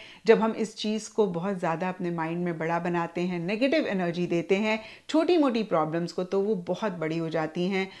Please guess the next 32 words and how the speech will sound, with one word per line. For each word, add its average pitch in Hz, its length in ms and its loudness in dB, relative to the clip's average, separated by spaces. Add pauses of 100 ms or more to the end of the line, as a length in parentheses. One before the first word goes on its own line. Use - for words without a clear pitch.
(180)
और 214 240 2
फिर 269 160 4
हम 208 200 0
खुद 190 220 -4
ही 180 60 0
परेशान 156 520 -4
होते 160 220 -4
हैं। 208 220 0 (280)
तो 208 60 2
यहाँ 190 240 4
पे 214 80 2
फिर 254 200 2
से 254 160 0
मैं 185 160 0
कहूँगी, 165 460 -2
कार्ड 165 300 2
का 175 160 0
मैसेज 170 360 -2
आपके 170 260 0
लिए 185 240 4
है, 220 260 4 (320)
"You 190 380 6 (420)
and 247 240 6
your 190 280 4
loved 151 240 -4
ones 160 180 -4
are 156 160 -2
safe," 190 340 -10
तो 196 80 -8
फिक्रमंद 160 600 -10
ना 147 120 -10
हों। 147 200 -12